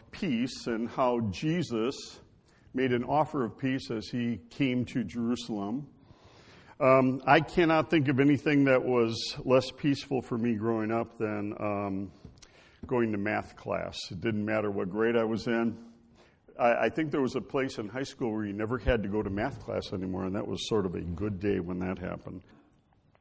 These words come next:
There's a story of a teacher who was giving her kids an exam, and it was kind of a word problem, and I hated word problems. You know, uh, uh,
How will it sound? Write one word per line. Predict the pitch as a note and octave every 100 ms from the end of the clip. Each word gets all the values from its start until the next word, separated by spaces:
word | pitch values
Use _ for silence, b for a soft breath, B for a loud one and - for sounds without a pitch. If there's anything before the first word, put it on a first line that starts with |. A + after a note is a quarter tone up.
| - -
There's | A#2+ A2+
a | F#2+
story | - - D#3 C#3+ G#2 G#2+ C#3+ - _ _ _ B B B B B
of | A#2 G#2
a | G2+ G2 F#2+ B B B B B B B B B B -
teacher | F#3+ F#3 E3+ C#3+
who | D3 B2+
was | A#2 G#2+ -
giving | A#2+ D#3 D3+ C3+
her | B2+ A2
kids | - E3 B2+
an | B2+
exam, | G#2+ F#2+ B2+ C3 C#3
and | C3
it | A#2
was | G#2+ -
kind | D3+ C#3
of | G2+
a | G2
word | F#2 A2 A#2+ A#2
problem, | - G2+ F#2 F#2 F#2 G2 -
and | A2
I | G#2 - -
hated | C#3 A#2+ G#2+ F2+
word | G2 F2
problems. | - G#2 F#2+ F#2+ G2 F#2+ - _ _ _ _ -
You | B2
know, | C3+ C#3 C#3 -
uh, | B2+ A#2+ - B2+ A#2
uh, | -